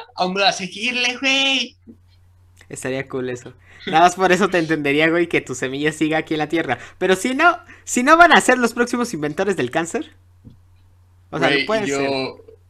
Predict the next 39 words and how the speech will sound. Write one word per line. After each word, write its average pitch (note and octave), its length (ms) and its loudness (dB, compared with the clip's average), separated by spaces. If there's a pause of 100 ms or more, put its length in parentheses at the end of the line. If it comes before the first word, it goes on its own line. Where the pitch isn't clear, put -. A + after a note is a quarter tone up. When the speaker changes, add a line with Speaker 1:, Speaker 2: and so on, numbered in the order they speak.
(220)
Speaker 1:
el B2+ 160 -6
cáncer, B2+ 420 -4
güey, C#3+ 300 -4
te A#2 160 -8
voy A2 160 -12
a - 40 -12
decir G#2 300 -8
algo. D2 240 -8
Yo G2+ 160 -10
siento A#2+ 340 -4
que C3 100 0
hay C3 100 2
una B2+ 240 -2
cura, D3+ 360 -2 (480)
pero, C3 320 2
¿sabes? D3+ 260 2
Si D3 100 -2
sale D3 160 2
esa F3 160 -4
cura, F3+ 340 -2
¿cuánto F3 380 0
dinero D3+ 320 -4
se D#3+ 100 -8
va C3+ 60 4
a C3+ 120 -2
perder C3+ 520 -4 (200)
en C3+ 240 -6
quimioterapias B2 600 -2
de B2+ 100 -4
que - 80 -12
las A2+ 140 -10
quimioterapias A#2 640 -6
ya A#2+ 80 -4
no A#2 80 -4
se A2+ 120 -4
van A2+ 140 -6
a A2+ 100 -8
usar, G2 340 -6
güey? G#2 220 -20